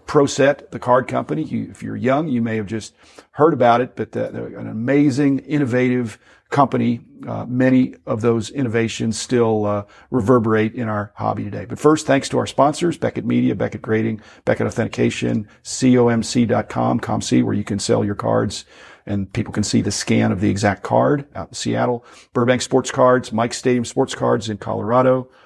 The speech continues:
Huggins and Scott Auctions, Heritage Auctions, Panini, Topps, and Upper Deck. Great sponsors. Hope you'll patronize them. Tell them you, well, tell them you like the show if, <laughs> if you like the show. If you don't like the show, tell me. So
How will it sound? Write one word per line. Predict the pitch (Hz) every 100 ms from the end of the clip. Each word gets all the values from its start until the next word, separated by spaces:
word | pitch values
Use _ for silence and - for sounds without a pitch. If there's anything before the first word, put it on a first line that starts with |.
| _ _
Huggins | - 123 113
and | 110
Scott | - 123 123
Auctions, | 123 123 - 127 120 -
Heritage | 123 123 123 113
Auctions, | 117 113 - 117 110 - _ _ _ _ -
Panini, | 127 120 117 110 -
Topps, | - 117 107 -
and | - 117
Upper | 120 101
Deck. | 98
Great | - 120 -
sponsors. | 147 151 156 151
Hope | - 117
you'll | 117 -
patronize | - 131 131 123 120
them. | 120 123
Tell | - 113
them | 110
you, | 101 98 _ - _ _ _ _ _ _
well, | -
tell | 120 143
them | 175
you |
like | 135 131
the | -
show | 131 147 139 117
if, | 110 _
<laughs> | - - -
if | 151
you | 127 123
like | 139 -
the |
show. | 120 - - 127
If | 147 -
you | 180
don't | - -
like | - -
the | 139
show, | 151 139 - -
tell | - 143 123
me. | 135 101 - _ _ _
So | - 147